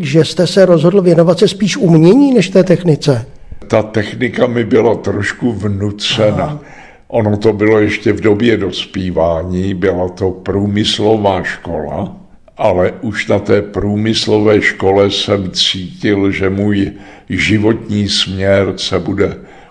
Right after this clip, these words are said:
Speaker 2: ubírat jinudy. A tak přes ochotnické divadlo, přes školní dramatický kroužek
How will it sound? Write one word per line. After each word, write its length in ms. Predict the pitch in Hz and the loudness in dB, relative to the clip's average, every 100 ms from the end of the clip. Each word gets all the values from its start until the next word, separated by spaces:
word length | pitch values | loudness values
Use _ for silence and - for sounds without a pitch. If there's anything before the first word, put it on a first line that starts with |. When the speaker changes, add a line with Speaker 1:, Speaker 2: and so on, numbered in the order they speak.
| - | -6
Speaker 2:
ubírat 720 | 143 92 95 98 92 90 90 | -4 -2 -2 0 0 -2 -4
jinudy. 760 | 85 87 92 87 90 - 76 - - - - | -6 -4 -2 -2 -6 -6 -10 -10 -18 -20 -4
A 640 | 101 90 - 82 80 - - - | 0 2 2 0 -2 -10 -20 -12
tak 300 | - 131 131 | -2 -2 -2
přes 640 | - - 113 110 - - - | -10 -8 -4 -4 -4 -6 -2
ochotnické 1120 | 147 131 - 120 120 - 110 - - 107 95 | 0 0 0 -4 -4 -6 -4 -4 -4 -4 -4
divadlo, 600 | 87 90 85 85 85 87 | -4 -4 -2 -2 -4 -6
přes 340 | 85 - 87 | -8 -10 -8
školní 760 | 82 - - - 127 110 98 92 | -8 -10 -8 0 0 0 -4 -6
dramatický 840 | 92 98 104 92 95 101 - 87 87 | -2 -2 -2 -4 -6 -10 -8 -8 -8
kroužek 720 | 95 92 98 87 92 90 | -4 -4 -4 -4 -4 -6